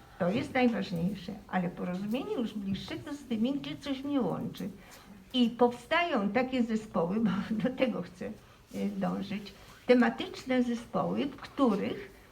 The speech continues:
próbujemy z innymi ugrupowaniami na określone tematy się porozumiewać. Ja mam taki zespół ze wszystkich klubów opozycyjnych, który zajmuje się właśnie wolnością mediów.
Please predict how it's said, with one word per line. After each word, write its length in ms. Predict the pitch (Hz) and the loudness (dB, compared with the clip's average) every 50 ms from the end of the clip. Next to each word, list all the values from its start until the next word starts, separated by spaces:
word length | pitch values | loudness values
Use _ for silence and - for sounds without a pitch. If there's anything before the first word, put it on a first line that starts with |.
| - - - - - - - - | -20 -20 -20 -20 -20 -20 -14 -8
próbujemy 840 | - 277 311 294 277 311 302 269 233 208 196 202 202 220 247 277 - - - - | -4 -4 -2 0 0 2 2 2 2 2 2 2 2 2 2 2 0 -4 -8 -8
z 220 | 254 220 - - - | -8 -8 -8 0 2
innymi 480 | 277 262 262 254 262 277 285 320 330 | 4 6 6 6 4 4 2 0 -2
ugrupowaniami 1120 | - - 277 226 254 254 262 262 254 247 220 202 202 214 214 202 180 175 190 214 254 277 | -2 0 0 0 2 0 0 2 2 2 2 2 2 2 4 4 2 2 2 2 2 2
na 300 | - 254 240 220 262 302 | 2 2 2 2 2 0
określone 680 | 302 294 - 277 262 - - - 240 233 240 254 269 277 | 0 -2 -4 -4 -6 -4 -2 -2 0 2 2 2 2 0
tematy 580 | 269 - 247 240 208 196 214 208 - 254 262 254 | 0 2 2 2 4 2 0 -2 -4 -6 -6 -6
się 160 | - - 240 | -6 -6 -6
porozumiewać. 760 | - - 233 233 226 214 - 190 180 170 175 180 185 180 - - - - - | 0 2 2 2 2 0 0 0 0 0 -2 -2 -6 -6 -8 -14 -18 -18 -8
Ja 160 | - 269 294 320 - - - - | -2 0 0 0 0 -2 -4 -2
mam 320 | 254 277 294 302 302 294 | 0 0 0 0 -2 0
taki 360 | - 277 277 277 277 269 247 | 0 0 0 0 0 0 2
zespół 560 | 254 240 233 233 - - 247 262 277 - - - - - - - - - - - | 2 2 2 2 0 -2 0 0 0 -2 -4 -8 -16 -20 -20 -20 -20 -20 -12 -10
ze 200 | 247 233 285 294 | -6 -4 -4 -4
wszystkich 500 | 277 - - 285 269 - - 226 220 214 | -4 -4 -6 -6 -6 -4 -4 -4 -4 -2
klubów 360 | - 247 247 226 202 196 196 | 0 0 0 2 2 0 -2
opozycyjnych, 880 | 196 190 - 196 196 185 196 190 185 - - 240 233 233 233 247 269 285 269 - - - - - | -2 -2 0 0 0 0 -2 -6 -8 -4 0 4 6 6 6 6 4 2 -2 -6 -12 -18 -20 -14
który 320 | - - 277 302 320 285 | -6 -4 -2 -2 -2 0
zajmuje 500 | 269 269 233 233 240 247 254 269 277 277 | 2 4 6 6 6 6 4 4 4 2
się 180 | - - 269 247 | 2 2 0 2
właśnie 380 | 220 233 240 220 - 254 247 | 4 2 2 2 4 4 4
wolnością 680 | 220 214 226 233 226 226 220 226 220 - - - 233 | 6 8 8 8 8 8 8 6 2 0 0 2 4
mediów. 560 | 214 208 185 170 - - - 226 - - - | 6 6 4 2 -2 -6 -8 -10 -12 -12 -14